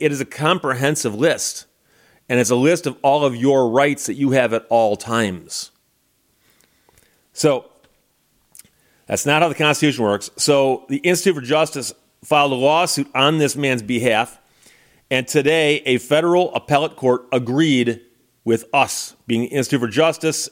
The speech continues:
and the publisher. The D C Circuit Court ruled that the mandatory deposit requirement violates the Takings Clause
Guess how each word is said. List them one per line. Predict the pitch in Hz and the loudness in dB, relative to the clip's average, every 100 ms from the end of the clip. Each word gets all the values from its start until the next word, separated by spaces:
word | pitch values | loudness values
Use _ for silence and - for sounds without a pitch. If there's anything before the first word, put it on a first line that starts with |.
| - | -4
and | 123 135 | -2 0
the | |
publisher. | 143 123 110 95 - _ _ _ _ _ _ _ | -2 -2 -2 -6 -16 _ _ _ _ _ _ _
The | 107 | -6
D | 101 147 190 196 | 0 2 2 2
C | - 165 165 | 2 2 2
Circuit | - 156 156 165 | 2 0 0 -6
Court | 135 120 117 - _ _ _ - | 0 0 0 -10 _ _ _ -4
ruled | 123 156 170 156 | 2 4 2 2
that | 139 | 0
the | 117 | 0
mandatory | 110 143 180 185 170 165 | 0 0 0 0 2 2
deposit | 131 147 147 143 | 2 2 0 -2
requirement | 120 135 120 123 | -2 0 0 -2
violates | 117 135 147 139 - | 2 2 4 0 -2
the | |
Takings | - 160 175 175 156 127 | -4 0 0 0 -4 -4
Clause | - 117 104 98 98 98 | -4 0 2 2 0 -4